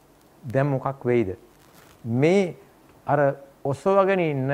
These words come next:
පවර් පිස්ටන් එක උස්සන් හිටියේ රික්තයෙන්, අඩු පීඩනයෙන්. දැන් මේ රික්තය නැහැ. මොකෝ කරන්නේ මෙයාට?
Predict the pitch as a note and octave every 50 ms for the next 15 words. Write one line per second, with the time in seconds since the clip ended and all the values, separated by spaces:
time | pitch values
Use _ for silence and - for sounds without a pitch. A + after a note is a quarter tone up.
0 | D3 C#3 - C#3 C#3 D#3 F3+ F#3 - F#3+ F#3 - - A3+ G#3 F3 C#3+ B2 A2+ G2
1 | A#2+ C#3 F#3 - - - _ _ - A#2 G#2+ - - E3 E3 F3+ F3 G#3 G#3 G3+
2 | A#3 A3+ - - E3+ C3+ A2 A2 B2+ - F3 A3+ A3 G#3+ D#3+ C3+ A2 A2 G#2+ G#2+
3 | C#3 D#3 E3 D#3+ E3 E3 D#3+ E3 D#3+ - - - G3+ F3+ C#3 C#3 D#3 F#3 A3 F3+
4 | A2+ - - - - - - - - - - D3+ E3+ F3+ E3 F#3+ G#3 G#3+ G3 E3+
5 | D3 B2+ G#2+ F#2 E2+ F#2